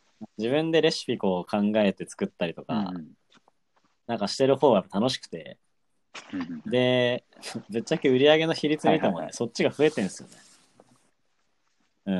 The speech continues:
Speaker 1: ん。で、雰囲気もなんかうちバーだから、
Speaker 2: なるほどね。
Speaker 1: まあ、バーでサワー飲もうってなんねえよなと思いながら。
Speaker 2: まあ、そっかそっか。
Speaker 1: うん。なんかいわゆるああいう京都のサワーさんとか、
Speaker 2: なるほどね。
Speaker 1: 大分にも今新しくね、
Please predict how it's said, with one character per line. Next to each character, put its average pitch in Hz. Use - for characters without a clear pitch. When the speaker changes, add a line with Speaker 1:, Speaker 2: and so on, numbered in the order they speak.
Speaker 1:
ん。 -
で、 98
雰 156
囲 359
気 160
も 101
な 95
ん 95
か 90
う 87
ち 98
バ 160
ー -
だ 104
か -
ら、 127
Speaker 2:
な 123
る 117
ほ 113
ど 107
ね。 156
Speaker 1:
ま -
あ、 -
バ 302
ー -
で 123
サ 127
ワ 110
ー -
飲 95
も 92
う 90
っ -
て 80
な 95
ん 170
ね 123
え -
よ 92
な 85
と -
思 80
い -
な 117
が -
ら。 -
Speaker 2:
ま -
あ、 -
そ -
っ -
か 95
そ -
っ -
か。 -
Speaker 1:
う 92
ん。 85
な 92
ん -
か 92
い 95
わ 147
ゆ 165
る 170
あ 170
あ 170
い 170
う 165
京 175
都 120
の 95
サ 110
ワ 95
ー -
さ 92
ん -
と -
か、 87
Speaker 2:
な 82
る -
ほ 80
ど -
ね。 -
Speaker 1:
大 113
分 131
に 131
も 101
今 85
新 104
し -
く 87
ね、 82